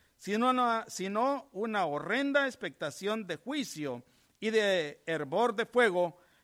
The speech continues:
que ha de devorar a los adversarios." Fíjense bien, "Y el que viola la ley de Moisés por testimonio de dos o tres testigos muere irremisiblemente." El veintinueve,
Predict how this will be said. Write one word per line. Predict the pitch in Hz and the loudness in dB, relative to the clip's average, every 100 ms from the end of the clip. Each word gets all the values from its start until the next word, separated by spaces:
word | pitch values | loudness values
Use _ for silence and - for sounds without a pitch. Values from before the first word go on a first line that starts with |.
| _ | _
que | 180 | 4
ha | 190 208 | 6 6
de | 220 | 4
devorar | 202 185 170 226 269 277 - _ _ | 2 2 6 6 6 2 -10 _ _
a | 147 | -2
los | 165 147 | 0 -2
adversarios." | 151 135 127 - 151 147 123 110 113 _ _ _ _ | -4 -4 -6 0 2 0 -4 -8 -16 _ _ _ _
Fíjense | 180 262 269 247 | -2 0 2 0
bien, | 262 254 131 - _ _ _ _ | 2 0 0 -8 _ _ _ _
"Y | - 214 | -4 4
el | 226 220 | 4 4
que | 220 208 | -2 0
viola | 226 285 285 | 2 4 4
la | 254 | 2
ley | 226 285 | 2 2
de | 277 | 0
Moisés | 214 - 240 240 | 0 0 2 2
por | 220 190 | 0 -6
testimonio | 196 165 165 175 240 233 | -6 -8 -6 -4 0 0
de | 175 | 0
dos | 202 220 | -2 -4
o | 233 | -8
tres | 214 202 | -8 -10
testigos | 269 208 202 196 220 | -12 -10 -8 -4 -4
muere | 170 185 | -2 -4
irremisiblemente." | 185 165 147 143 165 151 202 302 - 135 | -6 -8 -10 -10 -10 -8 -2 -4 -4 -8
El | 131 151 | -8 -6
veintinueve, | 175 180 220 311 233 127 - | -6 -6 -2 2 2 0 -8